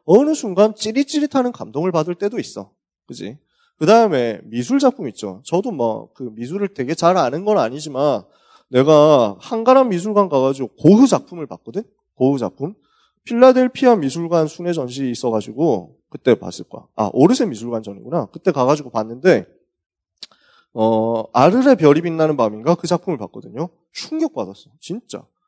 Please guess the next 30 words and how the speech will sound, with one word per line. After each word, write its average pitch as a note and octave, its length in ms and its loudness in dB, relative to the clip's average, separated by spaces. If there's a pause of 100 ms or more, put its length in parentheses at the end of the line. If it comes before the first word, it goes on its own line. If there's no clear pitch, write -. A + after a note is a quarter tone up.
(260)
와, G2+ 160 -14
어떻게 G#2 680 -10
사람이 F#3+ 500 -4
이런 A3 200 -2
작품을 F#3+ 340 -2
만들 A#2 300 -6
수 C3+ 120 -18
있냐. A2 260 -18
이 B2+ 220 -14
정도로 C#4+ 460 -2
내가 C3 140 -2
감동받은 A2+ 580 -8
거야. F#2 200 -20 (500)
불신자인데. G#3+ 600 -8 (420)
영적 C#4+ 420 2
문제 F3 180 -6
시달린 A#3 400 2
사람이거든? D#3+ 540 -4 (680)
대단한 D4 600 6
작품을 D4 440 2
만들려면 D#3+ 960 4
둘 A#2+ 180 -10
중에 A3+ 220 -10
하나예요. D3+ 560 -8 (680)
성령 F3 460 2
충만 C4 340 -6
받든지 D#3+ 500 -10 (140)
악령 D3+ 320 -8
충만 D3 320 -12
받든지. - 420 -20